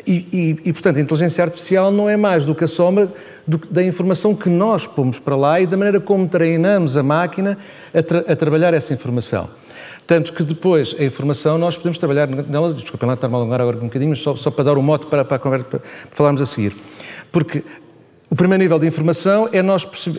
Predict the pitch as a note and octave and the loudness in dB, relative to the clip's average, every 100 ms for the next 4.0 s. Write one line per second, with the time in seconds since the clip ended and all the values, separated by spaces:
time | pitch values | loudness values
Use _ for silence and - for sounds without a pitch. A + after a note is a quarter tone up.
0 | E3 D#3+ D#3+ C#3 D#3+ D#3 D#3+ - D#3 D#3 | 0 2 2 2 0 -2 -8 -2 -2 -2
1 | D#3 - D#3 D#3+ D3+ C#3+ B2+ B2 C#3+ C3+ | -6 0 2 2 2 0 -2 -4 -4 -2
2 | F3 F3+ E3+ F#3 F3 D#3 C#3+ - - - | 0 0 2 2 2 2 0 -4 -18 -20
3 | - - D#3+ A3 G3 F3+ E3 - A#2 F#2 | -20 -6 0 2 2 0 -2 -2 -4 -4